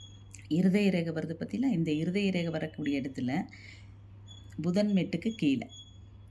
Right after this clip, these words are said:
புதன் மேடு, புதன் மேட்டுக்கு கீழே, இல்லைன்னா சனி பகவான் மேட்டுக்கு கீழே, இந்த விரலுக்கு கீழே. சரியா? இப்படி வச்சுக்கிட்டு,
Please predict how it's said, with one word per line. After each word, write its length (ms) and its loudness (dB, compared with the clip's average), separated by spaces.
புதன் 320 4
மேடு, 360 0
புதன் 280 2
மேட்டுக்கு 460 -4
கீழே, 260 -8
இல்லைன்னா 340 2
சனி 380 2
பகவான் 600 2
மேட்டுக்கு 500 -2
கீழே, 280 -4
இந்த 260 0
விரலுக்கு 600 -4
கீழே. 220 -8
சரியா? 420 -6
இப்படி 340 -4
வச்சுக்கிட்டு, 880 0